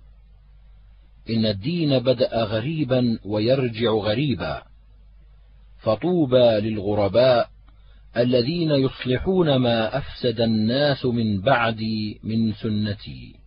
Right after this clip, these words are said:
قال أبو عيسى: "هذا حديث حسن صحيح".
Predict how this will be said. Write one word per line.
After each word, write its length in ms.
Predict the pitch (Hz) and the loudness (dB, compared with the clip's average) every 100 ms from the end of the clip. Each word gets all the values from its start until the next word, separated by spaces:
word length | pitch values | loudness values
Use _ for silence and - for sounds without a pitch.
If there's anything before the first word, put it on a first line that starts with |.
| - - - - - - - - - - - - - - - - - | -20 -20 -20 -20 -20 -20 -20 -20 -20 -20 -20 -20 -20 -20 -20 -20 -4
قال 260 | 110 95 80 | 0 2 0
أبو 300 | 67 73 73 | -4 -8 -6
عيسى: 420 | 104 104 104 98 - - - - - - | -6 -4 -4 -4 -6 -18 -20 -20 -20 -10
"هذا 380 | 107 107 95 95 | -4 -2 0 -2
حديث 500 | - 90 87 95 95 90 87 82 | -4 -6 -6 -8 -6 -6 -6 -8
حسن 560 | - - 107 98 85 82 | -12 -8 -8 -6 -8 -8
صحيح". 600 | - 87 73 - - | -8 -8 -10 -14 -20